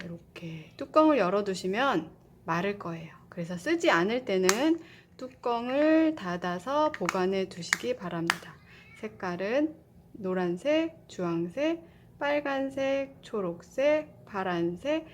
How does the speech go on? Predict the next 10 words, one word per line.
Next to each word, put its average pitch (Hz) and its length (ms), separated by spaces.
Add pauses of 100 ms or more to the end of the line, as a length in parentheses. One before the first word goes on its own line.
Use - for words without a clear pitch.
(260)
갈색, 185 800
검은색, 180 580 (440)
일곱 277 240
가지 226 240
색깔을 220 420
보내드렸고요. 185 1040
여러분들이 175 720
마음에 180 460
드시는 185 640
색으로 247 680